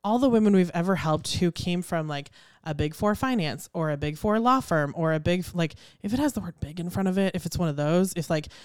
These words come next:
you can drop its name and people who are not in your industry know what it is, Ernst and Young, PricewaterhouseCoopers. If I can drop those names, you know exactly what it is. That's a demanding job.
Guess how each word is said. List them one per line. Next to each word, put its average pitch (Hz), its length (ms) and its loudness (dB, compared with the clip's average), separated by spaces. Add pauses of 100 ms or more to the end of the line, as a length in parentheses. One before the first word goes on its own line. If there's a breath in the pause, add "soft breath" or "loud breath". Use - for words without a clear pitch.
(180 loud breath)
you 226 140 4
can 214 220 2
drop 156 380 -2
its 175 220 -2
name 170 280 0
and 165 160 -2
people 185 360 0
who 160 100 2
are 151 100 2
not 147 260 0
in 170 100 0
your 156 120 0
industry 170 340 2
know 156 160 4
what 151 180 2
it 147 100 2
is, 196 240 6 (380 loud breath)
Ernst 180 260 -4
and 175 140 2
Young, 139 240 0 (140)
PricewaterhouseCoopers. 165 1120 0 (180 soft breath)
If 202 120 0
I 262 60 4
can 247 120 2
drop 220 200 6
those 185 160 6
names, 180 220 4
you 165 120 6
know 156 160 4
exactly 156 360 -2
what 156 120 -2
it 147 100 -4
is. 190 320 0 (320)
That's - 220 -8 (120)
a 254 80 -4
demanding 175 680 4
job. 143 360 -2